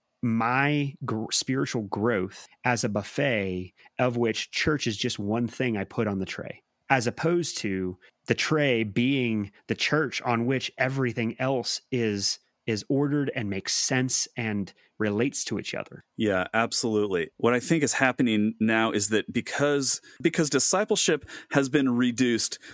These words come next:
Speaker 2: to an individualistic experience, uh, that's not a sufficient, we, we have to be formed and shaped by something. We are creatures who don't just go out into the world as blank slates.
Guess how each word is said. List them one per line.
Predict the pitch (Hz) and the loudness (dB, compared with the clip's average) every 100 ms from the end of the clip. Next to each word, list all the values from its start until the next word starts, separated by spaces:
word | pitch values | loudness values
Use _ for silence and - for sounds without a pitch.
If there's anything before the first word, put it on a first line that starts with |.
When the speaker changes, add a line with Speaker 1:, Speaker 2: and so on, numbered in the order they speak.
| - | -2
Speaker 2:
to | - 131 | 2 2
an | 113 | 2
individualistic | 127 135 120 123 113 110 107 - 104 | 2 2 2 2 2 2 2 2 -2
experience, | 95 - - 101 85 76 69 - - - _ _ _ | 0 -2 0 0 -2 -4 -4 -4 -4 -6 _ _ _
uh, | 117 107 | 2 2
that's | 110 156 - | 2 2 4
not | 190 | 2
a | 220 | 2
sufficient, | - 185 - - 175 - 170 - | 2 2 0 0 0 2 0 0
we, | 139 156 | -2 0
we | 147 143 | 0 2
have | 196 196 | 2 0
to | 196 | 0
be | 175 | -2
formed | - 170 151 | 0 0 2
and | 139 123 | 2 0
shaped | - 135 - | 2 0 2
by | 113 | 0
something. | 104 - 110 92 90 71 - - - | 2 0 -2 -2 -6 -6 -14 -20 -2
We | 120 147 | 0 2
are | 143 | 2
creatures | 151 - - 165 - 143 117 - - - - | 0 -2 0 0 2 2 2 0 -4 -14 -20
who | - 151 143 127 | 0 2 4 2
don't | 110 131 139 | 2 2 2
just | 147 - | 0 2
go | 123 | 2
out | 123 | 2
into | 131 123 | 2 2
the | 110 | 2
world | 110 113 107 | 2 2 0
as | 95 | -2
blank | 104 104 95 - | 0 2 2 0
slates. | - 107 95 - - | -2 0 0 0 -2